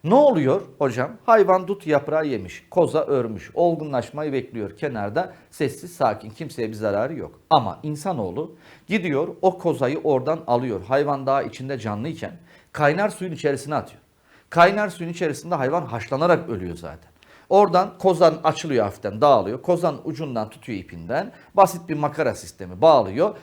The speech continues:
Makara oradan döndükçe öbür taraftan koza açılıyor ve ipek elde ediyor. Şimdi dikkat et, insanın tek derdi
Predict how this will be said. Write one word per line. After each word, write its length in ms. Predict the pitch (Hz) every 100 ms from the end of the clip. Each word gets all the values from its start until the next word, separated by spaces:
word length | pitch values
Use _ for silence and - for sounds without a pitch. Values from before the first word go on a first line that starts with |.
| -
Makara 360 | 196 180 165 135
oradan 400 | 139 113 101 107
döndükçe 600 | 165 139 110 - 202 - -
öbür 240 | 202 160 -
taraftan 420 | 123 104 110 107
koza 280 | 170 139 123
açılıyor 500 | 143 - 175 202 220 -
ve 100 | 190
ipek 280 | 175 170 135
elde 260 | 95 87 85
ediyor. 240 | 73 65 - _
Şimdi 280 | - 202 156
dikkat 340 | 127 - 233 151
et, 200 | 143 - _ _
insanın 500 | 170 180 180 180 120
tek 380 | 107 180 185 175
derdi 540 | 131 117 117 226 -